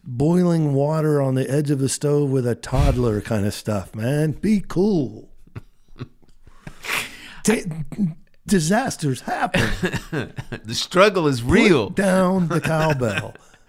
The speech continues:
Speaker 1: We don't make me legislate some kind of taxation or permit crap over this. Just be cool.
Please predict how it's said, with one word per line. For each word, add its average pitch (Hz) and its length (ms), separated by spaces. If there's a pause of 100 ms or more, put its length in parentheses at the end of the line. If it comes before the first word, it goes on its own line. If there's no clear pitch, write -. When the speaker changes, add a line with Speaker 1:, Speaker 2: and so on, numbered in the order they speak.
(380)
Speaker 1:
We 190 280
don't 180 420
make 190 380
me 147 200
legislate 120 840 (1800)
some 139 340
kind 131 340
of 98 100 (120)
taxation 156 1300
or 107 380
permit 151 880 (360)
crap 117 480
over 104 240
this. 95 280
Just 160 420 (720)
be 135 200
cool. 104 460